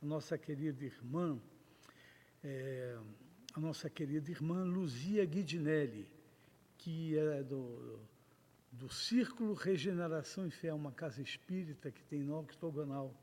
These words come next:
E a nossa irmã nos falará sobre o tema, a presença dos avós.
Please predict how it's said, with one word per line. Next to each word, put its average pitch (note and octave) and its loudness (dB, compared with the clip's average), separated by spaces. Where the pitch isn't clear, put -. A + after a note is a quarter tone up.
E G#3+ 0
a G#3+ 0
nossa F3 -2
irmã D#3 0
nos E3+ -2
falará D3+ 2
sobre D#3 -4
o D3+ -2
tema, A#2 -2
a G3+ -4
presença D3+ 0
dos C#3 -2
avós. A2 -6